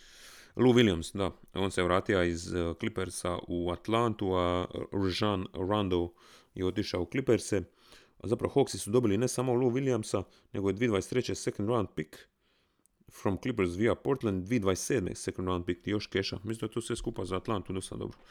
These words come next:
Bojao sam se da će izgubit možda Collinsa ili nekog od tih igrača koji su ono dosta, dosta bitni od Ronda, koji nije baš ni igra, ono što sam ja gleda. JaVale McGee je ušao u Denver,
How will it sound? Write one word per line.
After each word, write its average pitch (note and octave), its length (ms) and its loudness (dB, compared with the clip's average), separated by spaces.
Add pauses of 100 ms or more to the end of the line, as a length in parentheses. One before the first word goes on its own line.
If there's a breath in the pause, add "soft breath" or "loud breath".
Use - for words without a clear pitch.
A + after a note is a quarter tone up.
(160 loud breath)
Bojao G2+ 140 4
sam E2+ 160 -4
se E2+ 120 -6
da E2+ 100 -2
će F2 160 -6
izgubit F#2 340 -4
možda F2 300 -4
Collinsa E2+ 520 0
ili G1+ 220 -8 (560 loud breath)
nekog D#3+ 240 -2
od - 80 -4
tih F#2 180 -2
igrača F2 420 2
koji E2+ 160 -2
su - 140 -8
ono F2 120 0
dosta, F2 400 -4
dosta F2 240 -6
bitni F2+ 260 -2
od F2+ 140 0
Ronda, F#2 260 0
koji F#2+ 140 -4
nije G2+ 120 -2
baš G2+ 200 -4
ni F#2 80 -4
igra, F#2+ 200 -4 (240)
ono G2 160 -8
što - 120 -16
sam - 160 -8
ja G#2 60 -6
gleda. - 180 -8 (1000 loud breath)
JaVale G#2 320 8
McGee G#2+ 340 4
je G2+ 120 8
ušao G2+ 240 2
u G2 40 2
Denver, A2 360 2